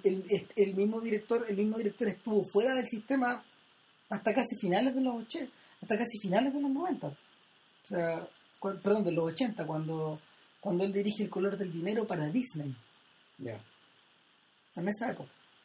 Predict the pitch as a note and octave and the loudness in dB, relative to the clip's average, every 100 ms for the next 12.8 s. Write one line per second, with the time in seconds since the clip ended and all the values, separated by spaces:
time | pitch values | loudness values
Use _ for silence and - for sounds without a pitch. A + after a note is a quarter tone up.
0 | _ - F3 D#3+ E3+ D#3+ E3 F3 C#3 - | _ -12 -10 -8 -8 -6 -4 -4 -6 -6
1 | F#3+ G3 D3+ D#3+ F3 E3+ F3 G#3 G3+ E3+ | -6 -6 -8 -8 -6 -6 -6 -6 -6 -6
2 | F3 - E3 D#3+ - - - _ - E3+ | -10 -10 -10 -10 -14 -20 -20 _ -8 -6
3 | G3+ F#3+ F#3+ F#3 F#3+ G#3+ G#3+ G3 G3+ A3+ | -4 0 2 2 2 2 2 2 2 0
4 | A#3+ A3 A3 G3+ A3 G#3+ G3+ G3+ - G#3+ | 0 0 2 2 2 0 0 -2 0 2
5 | G#3+ A#3 - A#3+ - - - - A#3 A#3 | 2 0 0 -2 -2 -18 -14 -2 2 4
6 | C#4+ C#4+ C4 - - G3 D#3 E3 - - | 6 6 2 -2 2 4 4 -2 -10 -20
7 | - G#3+ A#3+ C4+ C4 C#4 B3 C4 C#4+ B3+ | -8 0 2 4 6 4 4 4 4 4
8 | A3+ C#4+ - C4 B3 C4 D4+ C#4 B3+ C#4+ | 4 4 4 2 4 4 2 2 2 2
9 | C#4 F4 - G#3+ B3 B3 D4 D4+ C4 A3 | 0 0 0 2 0 2 2 2 0 -2
10 | C4+ F#4+ F4 G#3+ G#3 C4 C4+ G3 D4 D#4+ | 0 2 2 0 2 2 2 0 0 0
11 | D3+ C#3+ - E3 D#3+ - - - A3 C4 | -2 -10 -16 -14 -14 -16 -18 -4 0 2
12 | B3 C4+ C#4 A#3 A#3 C#4+ - C#3 | 2 2 2 0 2 0 0 -4